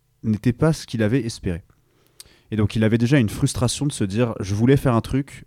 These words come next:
et en fait, ce que je fais concrètement, c'était pas ce que je voulais faire. » Donc ça, déjà, il y a un premier enjeu. Parce qu'il faut passer par des vi-, des, des voies, euh, parfois de traverse qui, qui peuvent nous, nous détourner.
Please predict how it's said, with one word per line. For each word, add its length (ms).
et 100
en 100
fait, 440
ce 120
que 80
je 140
fais 80
concrètement, 640
c'était 280
pas 140
ce 60
que 120
je 40
voulais 140
faire. » 240
Donc 140
ça, 320
déjà, 260
il 60
y 20
a 60
un 40
premier 260
enjeu. 320
Parce 200
qu'il 260
faut 120
passer 320
par 360
des 140
vi-, 220
des, 260
des 140
voies, 240
euh, 200
parfois 300
de 80
traverse 640
qui, 240
qui 120
peuvent 220
nous, 240
nous 140
détourner. 520